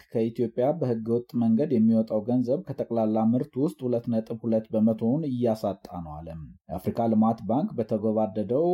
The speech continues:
በጀት ዓመት የኢትዮጵያን ኢኮኖሚ ሁኔታ በሚመለከት ይፋ ባደረገው ሪፖርት ከሀምሳ አምስት እስከ ሰማንያ በመቶ የሚሆነው ከኢትዮጵያ የሚወጣው ገንዘብ ህጋዊ ባልሆነ የገቢና የወጪ ንግድ ልውውጥ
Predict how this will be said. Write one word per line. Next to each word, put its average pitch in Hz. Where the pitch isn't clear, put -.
በጀት 95
ዓመት 117
የኢትዮጵያን 110
ኢኮኖሚ 110
ሁኔታ 104
በሚመለከት 113
ይፋ 110
ባደረገው 104
ሪፖርት 165
ከሀምሳ 151
አምስት 131
እስከ -
ሰማንያ 113
በመቶ 107
የሚሆነው 110
ከኢትዮጵያ 117
የሚወጣው 107
ገንዘብ 135
ህጋዊ 110
ባልሆነ 113
የገቢና 113
የወጪ 107
ንግድ 110
ልውውጥ 110